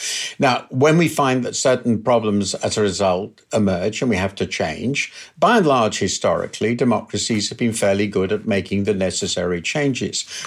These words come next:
And I w-, would stress that we can't, and this is a key point, we can't abolish politics. I mean, there is a sort of free market capitalist view that somehow politics can be abolished. There, there's politics in China.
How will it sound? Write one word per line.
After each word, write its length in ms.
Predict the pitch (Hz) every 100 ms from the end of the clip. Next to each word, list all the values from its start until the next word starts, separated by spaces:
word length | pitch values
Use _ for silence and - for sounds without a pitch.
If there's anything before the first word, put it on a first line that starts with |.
| - -
And 220 | 147 -
I 160 | 147
w-, 260 | 147 139 139 -
would 320 | 135 139 160
stress 1300 | - - _ _ _ - 156 185 131 - - - 117
that 580 | 104 123 120 120 - - - - -
we 200 | 131 143
can't, 500 | - 160 190 190 196 -
and 160 | 110
this 140 | 123 113
is 100 | 107
a 60 |
key 320 | - 143 131
point, 440 | 117 - 90 95 - - - _ -
we 120 | 139
can't 200 | 214 196
abolish 720 | 90 - 101 156 139 104 -
politics. 720 | 98 - - - - - -
I 80 | 98
mean, 140 | 107
there 140 | 123 139
is 120 | 160
a 80 | 131
sort 200 | 127 107
of 60 |
free 200 | - 131
market 380 | 107 107 98 95
capitalist 520 | - 95 - 101 87 -
view 260 | 110 101
that 240 | 92 - -
somehow 380 | 120 107 107
politics 600 | 95 - 117 104 101 -
can 200 | - 104
be 120 | 98 95
abolished. 720 | 82 117 120 - 95 - - - - - -
There, 280 | 143 147 143
there's 260 | 151 156
politics 580 | - 160 247 - 107 -
in 120 | 104
China. 500 | 90 135 208 185 85